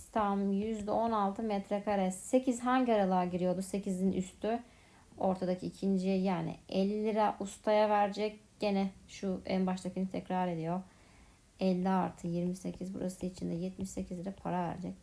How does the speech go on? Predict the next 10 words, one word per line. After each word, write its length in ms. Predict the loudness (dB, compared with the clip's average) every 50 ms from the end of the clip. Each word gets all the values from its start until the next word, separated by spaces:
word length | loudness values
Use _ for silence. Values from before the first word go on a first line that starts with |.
| -18 -20 -20 -20 -20 -20 -20 -20 -18 -6 0
Vereceği 400 | 2 2 2 2 2 2 0 0
paraları 340 | 2 2 4 4 4 2 0
toplayalım. 680 | 0 -2 -2 -2 0 4 4 6 6 4 2 0 0 -2 -8 -14 -20 -20 -20 -20 -20 -12
Hadi 200 | -10 -8 -6 -4
onu 160 | -4 -4 -4 -6
başka 340 | -6 -8 -10 -12 -12 -12
renkte 280 | -12 -12 -12 -14 -16 -18
yapalım. 340 | -18 -16 -14 -12 -10 -10 -12 -12 -18 -20 -20 -20 -20
Siyah 400 | -20 -20 -16 -16 -16 -16 -14 -12
aldık. 360 | -10 -10 -10 -10 -10 -12 -14